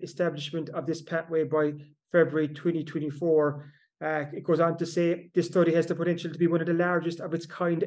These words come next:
ever carried out in Irish sport, and the purpose of the research will be to seek opinions on the implications of integration from regular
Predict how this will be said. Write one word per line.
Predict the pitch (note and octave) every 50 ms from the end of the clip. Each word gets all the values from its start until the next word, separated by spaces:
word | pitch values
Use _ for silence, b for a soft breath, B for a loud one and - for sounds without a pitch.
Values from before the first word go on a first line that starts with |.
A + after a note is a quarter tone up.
| - -
ever | F3+ E3 D#3 E3 E3
carried | E3 - F3 E3+ E3 E3 E3
out | E3 E3 D#3+ C3+ C3+ C3+ -
in | - E3 D#3 E3 E3 -
Irish | F3 D#3+ D#3 D#3 D#3+ C#3
sport, | D3 - - - E3+ D#3+ D#3+ D#3+ D#3 D3+ - b b b b b b _ _ _
and | E3 D#3
the | D#3+
purpose | - - F#3+ F3+ F3 E3+ - -
of | E3 C#3+
the | D#3+ E3+ E3
research | F3 E3+ F3 - E3+ E3 D#3+ -
will | - E3 -
be | E3+ E3
to | E3+
seek | E3+ - - F#3 F3+ -
opinions | E3 - - F#3 F3 E3 E3+ E3+ E3 D#3+ D3+ D#3 D3+ B B B B B B B B _
on | F#3+ F3 F3 E3+
the | F#3 F#3 F3+
implications | G3 F3 E3+ F3 E3+ - E3+ E3+ D#3 E3 - D#3 D3+ D3 C#3 - -
of | - F3+ E3 D#3+ D#3+ C#3+ C#3+ G3
integration | F3+ - F3+ E3+ E3+ E3+ E3 C#3+ - E3 D#3 C#3
from | D3+ D#3 D3 D3+
regular | D#3+ E3+ E3 D#3 - D#3+ D#3+ D#3+ D#3+ D#3+ D3 B